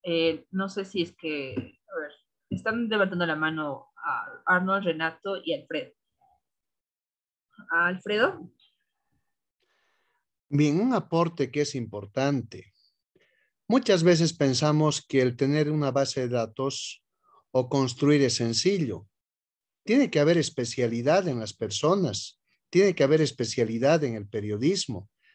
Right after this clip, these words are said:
Speaker 2: tienen que haber categorías conceptuales claras. Por otro lado, se tiene que tener muy bien estructurado el panorama sobre el cual se hace la investigación,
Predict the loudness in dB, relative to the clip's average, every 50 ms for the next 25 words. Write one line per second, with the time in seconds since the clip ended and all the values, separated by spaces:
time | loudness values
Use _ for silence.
0 | _ _ _ 2 2 4 4 4 2 2 4 4 4 2 2 -2 -4 -4 -2 -2
1 | -2 0 0 0 0 0 -2 -2 -6 -8 -6 -6 -8 -8 -2 0 0 2 2 0
2 | -4 -6 -4 0 2 4 4 4 2 0 -2 -4 -10 -14 -18 _ _ _ _ _
3 | _ _ _ _ _ _ _ _ _ _ 0 2 2 2 2 2 2 2 4 2
4 | 2 0 0 -2 -2 -4 -6 -10 -10 -8 -4 -4 -4 -2 -2 -2 -4 -4 -4 -4
5 | -2 0 0 0 0 -2 -10 _ _ _ _ _ _ _ _ _ _ _ _ _
6 | _ _ _ -8 -4 0 2 2 2 2 2 0 0 0 0 0 0 -2 -4 -6
7 | -8 -10 -12 -14 -10 -6 -2 0 2 2 4 4 2 2 2 0 -4 -6 -6 -4
8 | -2 -2 -2 -2 -2 -2 -2 0 0 0 -2 -4 -4 -6 -4 -4 -2 -4 -4 0
9 | 2 2 2 2 2 0 -2 -2 -2 -2 -2 -2 -2 -2 -4 -4 -6 -6 -6 -4
10 | -4 -4 -4 -2 0 2 2 2 2 0 -2 -4